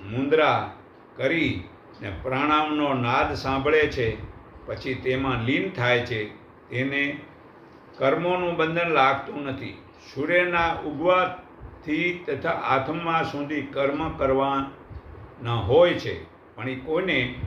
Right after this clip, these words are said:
અજ્ઞાની માણસને. પરંતુ ચેતનરૂપી સૂર્ય તો ઉગતો જ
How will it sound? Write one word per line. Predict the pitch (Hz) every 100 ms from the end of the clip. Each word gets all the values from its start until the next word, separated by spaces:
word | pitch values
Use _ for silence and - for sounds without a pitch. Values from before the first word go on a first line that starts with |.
| -
અજ્ઞાની | 123 131 160 147 123
માણસને. | 104 95 101 87 - - - - - -
પરંતુ | 120 160 190 190 131 - - - - - - - -
ચેતનરૂપી | - 143 160 220 220 214 214 208
સૂર્ય | 190 - 185 202 208
તો | 202 190
ઉગતો | 165 160 165 175 202 214
જ | 202